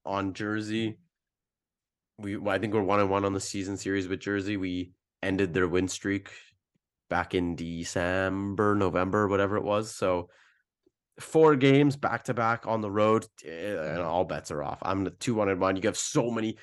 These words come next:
you have six new pieces on this team that will probably be in the, uh, let's say five. I don't care, Gustafsson, but, but five players that will probably be in this lineup that were not in it ten days ago.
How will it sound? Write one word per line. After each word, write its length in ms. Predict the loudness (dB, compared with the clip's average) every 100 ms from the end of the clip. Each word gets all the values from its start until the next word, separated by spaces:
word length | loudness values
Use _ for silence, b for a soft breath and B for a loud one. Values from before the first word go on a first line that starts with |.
| b b
you 120 | -4
have 120 | -4
six 440 | -4 -4 -4 -2
new 180 | 2 2
pieces 580 | 2 0 -2 -2 -6 -8 _ _ _ _
on 200 | 2 4
this 200 | 4 2
team 220 | 0 0
that 140 | 0 0
will 80 |
probably 480 | 0 2 2 2 0
be 240 | 0 0 0
in 80 |
the, 200 | 0 -2 -4 _ -6
uh, 160 | -6 0
let's 160 | -2 0
say 100 | -2
five. 340 | 0 0 0
I 40 |
don't 140 | -6 -8
care, 160 | -12 -10
Gustafsson, 460 | -12 -12 -8 -2
but, 180 | -2 -2 B B
but 120 | 2 4
five 400 | 8 8 6 4
players 320 | 4 6 6
that 80 | 4
will 80 |
probably 180 | 4 2
be 160 | 4 4
in 100 | 4
this 140 | 2
lineup 280 | 0 0 0
that 80 | -2
were 120 | 0
not 180 | 0 0
in 120 | -2
it 100 | -6
ten 200 | -6 -10
days 180 | -10 -12
ago. 240 | -12 -12